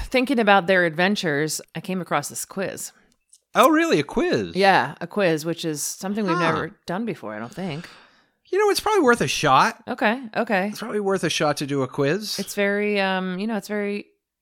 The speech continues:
Speaker 1: has, it touches on the movie quite a bit, actually. So, question number one, multiple choice.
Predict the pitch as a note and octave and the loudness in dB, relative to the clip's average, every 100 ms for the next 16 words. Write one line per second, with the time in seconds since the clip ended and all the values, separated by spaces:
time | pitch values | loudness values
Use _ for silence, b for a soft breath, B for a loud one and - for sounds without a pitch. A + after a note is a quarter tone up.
0 | _ F#3 A3+ - G#3+ - _ _ - D4 | _ -8 -8 -4 -4 -6 _ _ -2 0
1 | E4+ C4 A3+ G#3 G3+ E3 C#3 - F3 D3 | 2 2 2 2 0 -2 -4 -4 -4 -4
2 | C#3+ G2+ G#2+ - A2 A2 - _ B B | -4 -6 -8 -10 -12 -12 -16 _ B B
3 | B B - A#3+ F3+ G3 - F3+ F#3+ F3+ | B B 2 4 4 -2 -4 -4 -2 -4
4 | F#3 A#3+ F3 G3+ F#3 - - D#3+ D#3 G3+ | -4 -2 -2 -2 -8 -20 -10 -8 -8 -10
5 | F3+ D3 G3+ | -6 -6 -8